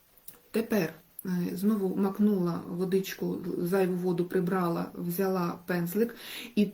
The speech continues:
доба-, додаю ось сюди пухнастості на цю травичку. Зараз спробую. Взагалі, інколи, а, виходить, інколи не дуже.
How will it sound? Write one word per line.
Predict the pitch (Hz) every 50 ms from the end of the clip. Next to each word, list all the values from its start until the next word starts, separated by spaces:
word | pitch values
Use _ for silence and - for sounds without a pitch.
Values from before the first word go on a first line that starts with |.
| - -
доба-, | 175 185 233 226 190 214 202 -
додаю | 190 233 233 202 185 220 214 214 208 208 240 262 277 277
ось | - 226 214 208 -
сюди | - 214 208 190 185 240 240 226
пухнастості | - - 220 208 - - 220 226 226 226 226 226 - - - 190 180 - - - 196 190
на | 190 190 190
цю | 190 - - 226 226
травичку. | 226 - 202 202 196 190 190 190 - - - - - - -
Зараз | 175 202 208 220 214 -
спробую. | - - 226 226 208 180 175 175 170 175 - - - -
Взагалі, | 180 180 196 202 190 208 208 214 226 220 - - - _ _ _ _ _ _ _ _ _ _ _ _ _ _ _ _ _ _ _ _ -
інколи, | 214 220 233 - 214 220 - - - _
а, | - 349 349 349 349 - _ _ _ _ -
виходить, | 285 285 - - 330 330 311 285 269 - _ _ _ -
інколи | 294 285 - 277 262
не | 277 269 269 277 277 269 -
дуже. | - 285 277 269 269 - - - -